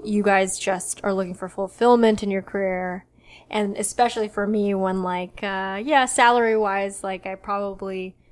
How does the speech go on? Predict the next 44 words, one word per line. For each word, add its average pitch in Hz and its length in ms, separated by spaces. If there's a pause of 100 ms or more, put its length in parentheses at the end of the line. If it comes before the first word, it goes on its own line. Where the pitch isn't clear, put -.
(160)
could 208 180
be 208 120
making 196 320
more 185 160
if 190 100
I 190 100
wasn't 185 440
chasing 190 400
this 185 180
dream. 180 480 (300)
Um, 190 540 (1000)
I 214 120
guess, 208 420
do - 160
you 220 120
find 196 500 (100)
that 196 300 (160)
that's - 280
shifted 214 360
for 214 140
you 196 220
since, 190 380
like, - 320 (460)
you 208 80
know, 185 80
you've 185 160
had 185 120
a 185 40
family? 226 680
It's 208 160
sort 190 120
of 185 120
like 185 160
there's 180 180
this, 180 140
uh, 190 220
uh, 196 120 (120)
this 190 180
element 202 680
of, 185 180
like, 190 160
having 190 240
to - 100
provide. 180 600